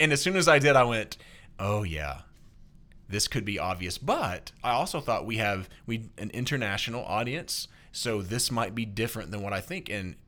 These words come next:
hey, maybe, maybe it's gonna throw you for a loop. Greatest pizza topping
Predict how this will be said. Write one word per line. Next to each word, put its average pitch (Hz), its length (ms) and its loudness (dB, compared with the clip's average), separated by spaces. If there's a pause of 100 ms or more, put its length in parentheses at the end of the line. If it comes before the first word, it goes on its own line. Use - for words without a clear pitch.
(140)
hey, 101 380 -4
maybe, 98 400 -6 (340)
maybe 120 220 -4
it's - 80 -4
gonna 107 120 -2
throw 110 140 -4
you 104 240 -4
for 87 160 -10
a 76 100 -8
loop. 71 260 -14 (1700)
Greatest 143 460 0
pizza 160 320 -2
topping 76 480 -6